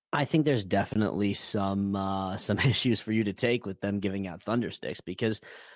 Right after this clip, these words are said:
the traditionalist probably would have a little bit of exception with that. And then you would look at the night before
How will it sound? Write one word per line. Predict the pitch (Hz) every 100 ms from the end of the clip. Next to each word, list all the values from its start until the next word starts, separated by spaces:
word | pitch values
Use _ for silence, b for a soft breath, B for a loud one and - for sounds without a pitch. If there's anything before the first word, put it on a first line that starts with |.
| B
the | 131 139
traditionalist | 156 147 143 139 127 120 - - - _ _ _ _ _
probably | - 139 147 123 123
would | 117 120 120 110
have | 101 113 107
a |
little | 104 110 110
bit | 107
of | 98
exception | 98 - 135 - 92
with | 92 -
that. | 98 98 - B B B B _ _ _ _ _ _ _ _ _ _ _
And | 135 131
then | 131 120 120 120
you | 131
would | 127 117
look | 120 113 120
at | 110
the | 110
night | 110 113 107
before | 98 - 127 117 117